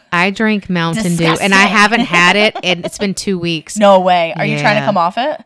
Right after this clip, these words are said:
Speaker 1: No, I just, like, figured I'm, I'm not trying to come off of it. I am a little bit addicted, I've noticed, because in the morning, I'm like, "I'm gonna go to the gas station and get one."
Speaker 2: <laughs>
Speaker 1: And I'm like, "No, I'm not gonna." I'm just, like, trying not to drink as much caffeine.
Speaker 2: Yeah.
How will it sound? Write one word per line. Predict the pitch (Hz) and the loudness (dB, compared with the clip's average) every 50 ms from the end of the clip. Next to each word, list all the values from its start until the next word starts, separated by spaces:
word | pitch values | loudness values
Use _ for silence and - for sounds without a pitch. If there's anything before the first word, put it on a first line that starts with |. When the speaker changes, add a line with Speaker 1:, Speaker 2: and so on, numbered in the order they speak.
| - | -10
Speaker 1:
No, | 214 202 220 240 254 247 240 240 240 233 233 - | -6 -2 0 0 2 2 2 2 2 0 0 -2
I | - 214 | -2 -2
just, | 214 240 220 - - | -2 -2 -4 -2 -2
like, | 240 226 208 - - _ _ _ - | -2 -2 -2 -4 -10 _ _ _ -20
figured | - - - - - 220 226 220 240 240 233 226 220 214 202 - - _ _ _ _ _ _ _ _ _ _ _ - | -20 -20 -12 -6 -4 -4 -4 -2 -2 -2 0 0 0 -2 -4 -6 -8 _ _ _ _ _ _ _ _ _ _ _ -2
I'm, | 165 185 185 175 180 _ _ _ _ - | -2 -2 -2 -4 -8 _ _ _ _ -2
I'm | 208 214 226 226 | 0 0 2 2
not | 247 262 302 285 - | 2 2 2 2 2
trying | 277 285 277 | 2 2 2
to | 262 | 0
come | - - 214 180 | -2 -4 -6 -4
off | 104 156 175 185 - 233 | -2 -2 -2 -2 -2 -4
of | 220 220 | -4 0
it. | 233 233 - 226 - - _ _ _ _ _ _ _ _ _ _ _ _ _ _ _ _ _ _ _ _ _ _ _ _ _ _ _ _ _ _ _ _ _ _ _ - | 0 2 2 0 -2 -6 _ _ _ _ _ _ _ _ _ _ _ _ _ _ _ _ _ _ _ _ _ _ _ _ _ _ _ _ _ _ _ _ _ _ _ 0
I | 185 190 190 | 2 4 4
am | 185 - 170 175 185 196 202 | 2 2 2 0 2 2 2
a | 190 | 0
little | 175 175 175 170 165 165 160 | 0 0 0 0 0 -2 -2
bit | 156 165 156 | -2 -2 -2
addicted, | 151 147 147 - 143 135 - 175 170 170 | -2 -4 -6 -6 -8 -6 -4 -4 -2 -2
I've | 170 165 165 | -2 -2 -2
noticed, | 170 170 170 170 175 175 165 - | -2 -2 -2 -2 -2 -4 -4 -6
because | - 165 - 170 156 - | -6 -6 -6 -6 -6 -6
in | - 175 | -4 -4
the | 170 165 | -4 -4
morning, | 160 151 151 156 165 170 143 | -4 -4 -4 -2 -2 -2 -2
I'm | 147 165 170 | -4 -4 -4
like, | 160 147 143 - - | -4 -6 -6 -6 -4
"I'm | 170 175 190 | -2 -2 2
gonna | 185 208 190 190 190 | 2 2 2 4 4
go | 202 220 220 208 | 6 6 6 8
to | 208 | 8
the | 208 214 208 | 6 6 4
gas | 170 208 190 - 165 | 4 4 4 4 4
station | 143 175 185 180 202 196 190 | 4 2 2 4 4 2 2
and | 196 196 190 | 2 2 2
get | - - | 2 2
one." | 269 262 | 2 2
Speaker 2:
<laughs> | - - 262 262 254 - 247 262 - 254 240 226 247 - - 240 | 2 2 2 2 2 2 0 0 2 2 0 0 0 0 0 0
Speaker 1:
And | 208 214 | 2 2
I'm | 214 214 208 | 2 2 2
like, | 214 202 202 196 | 2 2 2 2
"No, | 196 202 208 208 | 2 2 2 2
I'm | 208 208 | 2 2
not | 202 190 | 0 0
gonna." | 190 196 190 | 0 0 -2
I'm | 156 196 190 | -2 -2 -2
just, | 214 208 - | -4 -4 0
like, | - 233 208 - _ | 2 2 2 0 _
trying | - - - 196 185 190 190 190 185 180 175 | -10 -4 0 2 2 2 2 0 0 -2 0
not | 170 165 160 160 - - | 2 2 4 2 2 0
to | - 185 | -4 -4
drink | - 185 175 170 165 | -2 0 -2 0 -2
as | 160 - | -4 -6
much | 170 - - | -6 -8 -8
caffeine. | - 175 165 156 - - 160 160 185 208 233 247 233 | -8 -8 -8 -8 -8 -12 -12 -12 -12 -12 -14 -14 -14
Speaker 2:
Yeah. | - 202 190 170 135 110 127 185 | -10 -8 -6 -4 -4 -4 -6 -8